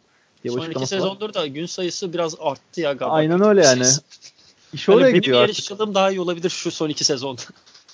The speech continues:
Speaker 1: <laughs> Ya muhtemelen çünkü hani aracın sadece yarı performansında, e, her yarışı bitirebilse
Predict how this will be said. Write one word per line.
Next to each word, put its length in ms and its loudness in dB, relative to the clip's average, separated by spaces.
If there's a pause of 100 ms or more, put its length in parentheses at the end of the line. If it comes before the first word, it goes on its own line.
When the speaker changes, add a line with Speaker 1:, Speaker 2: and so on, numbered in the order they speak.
(240)
Speaker 1:
<laughs> 140 0 (1000)
Ya 80 -6
muhtemelen 500 0
çünkü 400 0 (480)
hani 320 -2
aracın 360 2
sadece 560 0
yarı 220 0
performansında, 920 0 (840)
e, 40 -6 (600)
her 160 4
yarışı 340 2
bitirebilse 640 -2